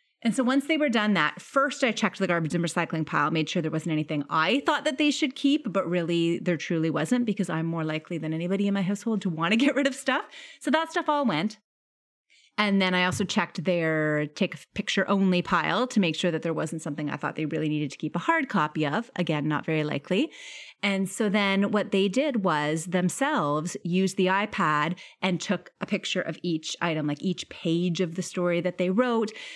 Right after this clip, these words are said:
There were things like brochures from concerts they were in. The Merit Awards they received from school over the years, as lovely as they are, you do get one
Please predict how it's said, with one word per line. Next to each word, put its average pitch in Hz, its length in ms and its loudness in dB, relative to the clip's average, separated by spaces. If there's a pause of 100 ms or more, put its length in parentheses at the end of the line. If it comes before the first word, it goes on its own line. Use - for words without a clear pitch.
There 202 120 4
were 175 100 2
things 170 360 0
like 165 180 0
brochures 170 540 2
from 175 140 0
concerts 160 500 -2
they 175 140 0
were 170 80 2
in. 165 180 0 (200)
The 185 80 2
Merit 190 280 4
Awards 190 380 0
they 190 120 2
received 180 400 0
from 175 140 0
school 170 380 -2
over 190 180 0
the 214 100 2
years, 220 400 2
as 170 180 -2
lovely 180 400 2
as 196 100 0
they 196 180 2
are, 156 160 2
you 175 140 2
do 175 160 4
get 180 180 2
one 175 180 2